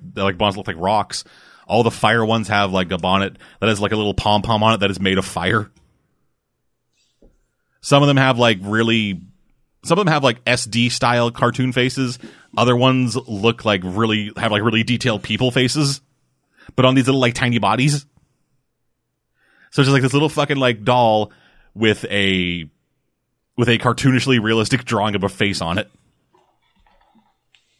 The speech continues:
And I just kinda like that design for these guy-, for these guys, because when, when Grace initially describes what spirits are,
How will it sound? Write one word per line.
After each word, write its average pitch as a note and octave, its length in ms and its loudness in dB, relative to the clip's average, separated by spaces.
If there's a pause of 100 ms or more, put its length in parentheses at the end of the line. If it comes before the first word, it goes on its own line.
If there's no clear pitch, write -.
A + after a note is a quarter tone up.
(2500)
And C#3 120 2
I D3 80 2
just D#3+ 120 -4
kinda F3+ 140 0
like D#3 180 2
that D3+ 200 0
design B2+ 400 2
for A#2+ 80 -2
these A2 180 0
guy-, A2+ 220 -2
for A2+ 100 -4
these G2+ 160 -2
guys, G2 300 -2
because F2+ 400 -4 (320)
when, C3 580 0 (300)
when E3 160 2
Grace D3 280 2
initially A#2+ 320 0
describes G#2+ 440 0
what - 320 -6
spirits G2+ 420 -2
are, E2+ 260 -2